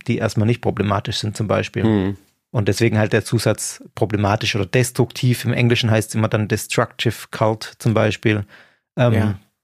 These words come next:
Speaker 1: also da wird dann das Adjektiv destruktiv noch gewählt statt problematisch.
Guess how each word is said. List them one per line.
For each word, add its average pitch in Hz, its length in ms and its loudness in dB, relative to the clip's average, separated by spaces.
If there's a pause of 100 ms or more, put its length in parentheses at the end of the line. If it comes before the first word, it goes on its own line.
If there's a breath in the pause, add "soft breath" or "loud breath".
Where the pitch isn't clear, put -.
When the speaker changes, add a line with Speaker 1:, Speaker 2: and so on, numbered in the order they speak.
(320)
Speaker 1:
also 123 200 0
da 113 80 4
wird - 260 0
dann 110 400 2 (300)
das - 500 -6
Adjektiv 127 460 0
destruktiv - 500 0
noch 113 140 0
gewählt 104 320 0
statt - 200 -4
problematisch. 101 720 0